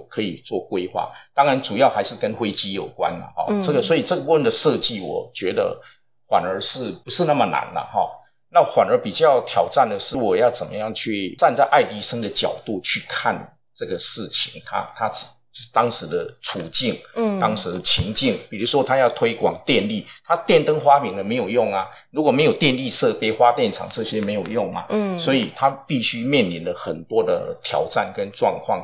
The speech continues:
Speaker 1: 哦，就是机构的制约，哦，专业的说法是这样哈。
Speaker 2: 嗯。嗯。
Speaker 1: 那他去纽约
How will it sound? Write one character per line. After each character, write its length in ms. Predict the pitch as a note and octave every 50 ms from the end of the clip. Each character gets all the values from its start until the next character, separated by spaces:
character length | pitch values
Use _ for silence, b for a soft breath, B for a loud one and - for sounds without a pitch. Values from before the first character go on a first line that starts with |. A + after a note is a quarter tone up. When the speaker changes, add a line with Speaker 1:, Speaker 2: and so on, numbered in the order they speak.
| B B B B B B B B B _
Speaker 1:
哦， 160 | - D#3 -
就 140 | - - G#2
是 280 | G2+ - A#2 G2+ F#2 F2+
机 220 | - - - B2 A#2
构 180 | - B2 G#2+
的 100 | F#2 F#2+
制 300 | E2+ - - - G2 F#2
约， 200 | F#2+ G2 F#2+ F2 - - _ _
哦， 120 | _ - - -
专 180 | C#3+ C3 B2
业 100 | - -
的 80 | F#3+ F3+
说 240 | E3+ - G#2 - -
法 120 | - -
是 160 | - - -
这 160 | - - G2+
样 120 | F2 - - - - -
哈。 80 | - - - - _ _
Speaker 2:
嗯。 180 | G3+ G3 F3+
嗯。 100 | E3+ E3
Speaker 1:
那 200 | - - - G3+ - - - _ _ _ _ _
他 120 | - - A2+
去 200 | - - A#2 G#2
纽 260 | F2 F#2 F#2 E2 E2+
约 260 | F#2+ G2+ F#2+ F#2 -